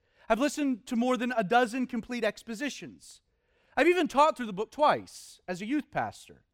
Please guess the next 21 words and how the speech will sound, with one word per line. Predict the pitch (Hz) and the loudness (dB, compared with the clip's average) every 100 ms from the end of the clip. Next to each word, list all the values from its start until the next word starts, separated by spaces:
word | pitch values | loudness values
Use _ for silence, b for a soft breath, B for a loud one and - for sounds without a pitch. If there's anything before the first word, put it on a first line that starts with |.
| _ _ _ _ | _ _ _ _
Once | 190 240 226 | -2 -2 -2
was | 233 | -6
a | 208 | -6
complete | 214 180 214 240 202 | -8 -4 -4 -4 -4
verse-by-verse | 214 - 190 180 190 202 | -6 -2 0 0 -2 -6
study. | - 170 202 | -6 -6 -6
The | 214 208 | -2 0
other, | 247 240 240 b b b b | 0 0 -6 b b b b
we | 254 | 2
taught | 294 269 | 4 4
through | 254 | 2
the | 240 | -2
entire | 226 - 269 269 | -4 0 2 2
book | 233 247 | 2 -2
of | 226 | 0
Revelation | 226 196 214 233 - 202 | -2 0 0 -2 -4 -8
in | 196 190 | -6 -2
one | 214 226 214 214 | 0 0 -2 -6
week-long | 156 220 - 190 185 151 | -6 -6 -4 -4 -4 -4
beach | 208 180 - | -10 -14 -18
retreat. | 120 - - | -18 -18 -20